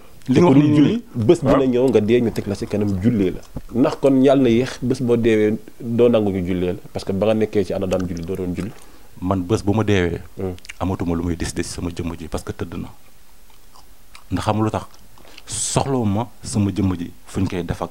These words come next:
Speaker 1: fu ñu ko dul def ak fu ñuy gas ak fu ñuy suul, xam lu tax.
Speaker 2: Hmm.
Speaker 1: Jëmm du dem ci Yàlla. Sama ruu moo jóge ci Yàlla, sama ruu moo war a delluwaat ci Yàlla. Parce que bu dee jëmm ji,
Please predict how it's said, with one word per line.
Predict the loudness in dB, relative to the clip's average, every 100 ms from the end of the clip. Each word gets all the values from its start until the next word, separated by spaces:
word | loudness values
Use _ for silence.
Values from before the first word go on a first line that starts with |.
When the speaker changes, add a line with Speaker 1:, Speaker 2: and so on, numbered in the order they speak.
| -8
Speaker 1:
fu | -4 -2
ñu |
ko | -2
dul | -4 -6
def | -6 -8
ak | -8
fu | -4
ñuy | -2 -2
gas | -4 -6
ak | -6
fu | 0
ñuy | 0 0
suul, | 0 0
xam | 2 2
lu | 2
tax. | 0 0 -2 -2
Speaker 2:
Hmm. | -6 -12 -16 -6
Speaker 1:
Jëmm | 0 0 2
du | 0
dem | 0
ci | 0
Yàlla. | -2 -2 -6 -14 -18 -18 -20 -20 -20 -20 -14
Sama | -2 4 4 4
ruu | 2 -2 -6 -12 -20 -10 0
moo | 4 4
jóge | 2 0 -2
ci | -4
Yàlla, | -2 -4 -6 -10 -16 -8
sama | -4 0 0
ruu | 0 2
moo | 2 2
war | 0
a |
delluwaat | -4 -4 -4 -4
ci | -4
Yàlla. | -4 -8 -12 -18 -20 -20 -20 -20 -6
Parce | -4 -2
que |
bu | -2
dee | 0 4
jëmm | 4 4
ji, | 2 -2